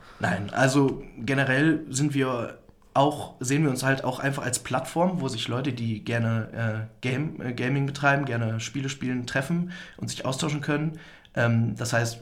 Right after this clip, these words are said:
sch-, für, für uns sind eigentlich alle Spiele da, aber E-Sports-mäßig, ähm, haben wir es bis jetzt geschafft, eben für League of Legends Teams aufzubauen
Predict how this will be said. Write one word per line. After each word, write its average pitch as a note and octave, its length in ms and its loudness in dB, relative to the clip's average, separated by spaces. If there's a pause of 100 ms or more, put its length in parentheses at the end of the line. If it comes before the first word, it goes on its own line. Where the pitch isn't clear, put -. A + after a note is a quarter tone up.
sch-, - 180 -2 (320)
für, - 240 -6
für - 140 -4
uns B2 120 0
sind B2 100 -4
eigentlich A2+ 200 -2
alle C3 180 4
Spiele D3 500 0
da, C#3+ 280 0 (240)
aber B2 460 2 (100)
E-Sports-mäßig, C#3 1500 0
ähm, A#2 180 2
haben C3 160 4
wir B2+ 60 -2
es - 60 -8
bis - 160 -10
jetzt A2+ 140 -8
geschafft, - 340 -4
eben A2+ 160 -2
für A2+ 80 -6
League A2 160 -4
of G#2+ 140 -8
Legends D3+ 400 -2
Teams C3 260 -2
aufzubauen A#2 600 -2